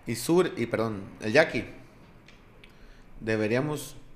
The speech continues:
de-, vamos a incluirnos porque ahí estamos en el staff todavía. Deberíamos de trabajar, así como tú, para un objetivo que es la Liga Mayor.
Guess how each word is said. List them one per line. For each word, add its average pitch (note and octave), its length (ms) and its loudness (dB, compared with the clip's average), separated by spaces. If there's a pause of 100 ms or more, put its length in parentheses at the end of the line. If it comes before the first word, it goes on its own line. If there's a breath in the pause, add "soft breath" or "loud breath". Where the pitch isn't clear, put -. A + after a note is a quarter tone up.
(520)
de-, A#2 140 -10
vamos A#2 420 -6
a - 20 -8
incluirnos A2+ 360 -8
porque G#2 200 -10
ahí G#2 120 -4
estamos G#2+ 280 -6
en A2+ 100 -6
el F#2 100 -6
staff F2 280 -8 (640 loud breath)
todavía. G2 360 0 (2250)
Deberíamos B2 540 2
de B2+ 80 -2
trabajar, B2+ 600 0 (1000)
así G#2 180 -4
como A#2+ 180 -6
tú, F3 220 -6 (1200)
para G2+ 140 0
un G#2+ 60 -2
objetivo B2 340 -4
que A2+ 80 -6
es A2 40 -4
la A2 60 -4
Liga A2+ 140 -4
Mayor. E2 200 -10